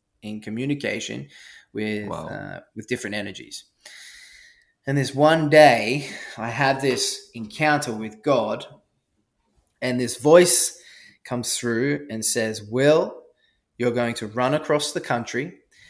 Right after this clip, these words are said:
Speaker 1: and you're going to demonstrate physically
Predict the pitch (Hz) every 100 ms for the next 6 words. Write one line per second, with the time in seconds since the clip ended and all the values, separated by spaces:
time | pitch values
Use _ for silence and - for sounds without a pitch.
0 | - _ _ _ _ _ _ - 131 123
1 | 117 113 107 120 117 120 117 - 113 113
2 | - _ - - 147 165 160 151 - 117
3 | 110 143 - _ _ - - 147 135 -
4 | 101 110 143